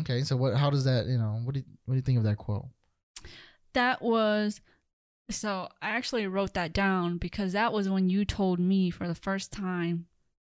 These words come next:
Speaker 2: that you thought I was depressed.
Speaker 1: Oh, really?
Speaker 2: Mm-hmm.
Speaker 1: Mm.
Speaker 2: And you said, "I think you're depressed because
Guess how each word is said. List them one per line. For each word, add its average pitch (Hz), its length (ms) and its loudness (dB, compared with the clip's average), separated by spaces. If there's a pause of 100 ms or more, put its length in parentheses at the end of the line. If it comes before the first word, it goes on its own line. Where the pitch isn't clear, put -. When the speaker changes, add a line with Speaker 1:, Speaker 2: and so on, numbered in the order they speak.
(380)
Speaker 2:
that 185 140 -4
you 185 140 -4
thought 185 300 -4
I 180 140 -4
was 165 180 -4
depressed. - 680 -10 (200)
Speaker 1:
Oh, 151 140 2
really? 139 400 4
Speaker 2:
Mm-hmm. 196 240 4 (680)
Speaker 1:
Mm. - 120 -6 (220)
Speaker 2:
And 220 120 4
you 240 100 4
said, 214 340 0 (240)
"I 208 80 0
think 247 260 -2
you're 220 120 0
depressed 220 760 -2
because 190 640 -2